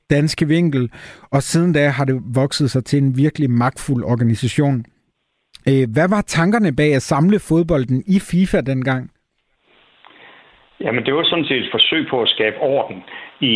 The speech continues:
Speaker 2: øh, fodboldspillet og få, få, få, få det udbredt. Og det interessante er jo, at, at, at hvis man går helt tilbage, øh, nu er det nok ikke det, vi skal fortabe os lige nu, men så var det jo sådan set et forsøg på at fraviske, øh, hvad kan man sige, øh, Storbritannien,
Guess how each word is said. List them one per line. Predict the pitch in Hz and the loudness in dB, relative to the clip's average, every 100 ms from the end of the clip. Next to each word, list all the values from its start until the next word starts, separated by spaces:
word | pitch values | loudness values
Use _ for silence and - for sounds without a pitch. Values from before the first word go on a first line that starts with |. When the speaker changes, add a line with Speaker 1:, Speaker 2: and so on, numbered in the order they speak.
| 104 | 0
Speaker 2:
øh, | 95 101 98 | -4 -12 -8
fodboldspillet | - 139 135 - 113 104 107 - - - - | -4 -2 0 0 0 -2 -4 -8 -12 -12 -8
og | 107 | -4
få, | 131 110 110 - | -2 -2 -2 -2
få, | 123 113 117 | -2 -2 -2
få, | 120 - | -4 -2
få | 131 | -4
det | 117 123 | -2 -2
udbredt. | 147 113 92 - - - - | -2 -2 -4 -6 -16 -16 -6
Og | 113 | -2
det | 113 | -2
interessante | 107 110 151 165 120 | -4 -4 -2 0 2
er | 110 117 151 | 2 2 0
jo, | 135 127 | -2 -2
at, | 107 - - | -4 -8 -14
at, | 117 - | -8 -6
at | 120 | -4
hvis | 123 - | -4 -2
man | 123 | -2
går | 120 | 0
helt | 143 160 | 0 -2
tilbage, | 127 110 110 123 123 - - - | -2 0 0 0 -4 -14 -20 -10
øh, | 117 104 104 113 | -4 -2 -2 -2
nu | 117 | -2
er | |
det | 113 | 0
nok | 120 | -2
ikke | 123 | -2
det, | 127 | -2
vi | 123 | -2
skal | - 101 | -4 -4
fortabe | 107 131 107 | -4 -2 -2
os | 101 | -2
lige | 120 120 | -2 -2
nu, | 131 101 | -2 -2
men | 98 | -2
så | 127 127 | -2 0
var | 139 | 0
det | 120 | 0
jo | 110 101 - | -2 -2 -2
sådan | 120 120 | -2 -2
set | 143 117 - - - - | -4 -4 -8 -12 -6 -6
et | - | -2
forsøg | 123 - 160 - | -2 0 -2 -2
på | 147 127 | -2 0
at | 120 - | -2 -2
fraviske, | 131 151 123 - 107 - - - - - | -2 -2 -2 -2 -6 -6 -14 -18 -12 -2
øh, | 123 113 104 | 0 0 0
hvad | 117 | -2
kan | 120 | -2
man | 117 110 | -2 0
sige, | 131 117 117 | 0 0 0
øh, | 113 104 | -2 -2
Storbritannien, | 143 175 156 - 107 98 | -2 -2 -2 -4 -4 -4